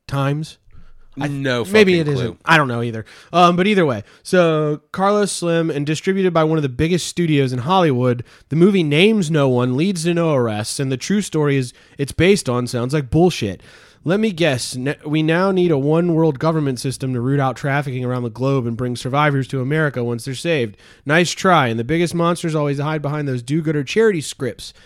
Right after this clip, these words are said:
Speaker 1: Uh, so if you ask them where the money goes or why no one in America is being arrested, they just scream, "Oh, I guess you hate the children and love pedophiles." It's the same script the Clintons used. So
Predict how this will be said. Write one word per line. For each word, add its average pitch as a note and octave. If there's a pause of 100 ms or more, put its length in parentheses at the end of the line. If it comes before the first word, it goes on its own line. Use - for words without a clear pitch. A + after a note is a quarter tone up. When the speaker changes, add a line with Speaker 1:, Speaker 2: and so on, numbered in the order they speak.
(480)
Speaker 1:
Uh, C3
so D3
if C#3+
you D#3
ask F#3+
them E3+
where E3
the D3
money F#3+
goes B2 (200)
or C3+
why D#3
no F3
one E3+
in D#3
America C#3+
is C3
being C3+
arrested, B2
they A#2+
just B2
scream, C#3 (560)
"Oh, F#3
I D#3+
guess D#3+
you D#3
hate D3
the D3+
children C#3+
and B2+
love A#2
pedophiles." G#2
It's G#2
the A2+
same E3
script C#3
the B2+
Clintons G#2+
used. E2+ (960)
So C#3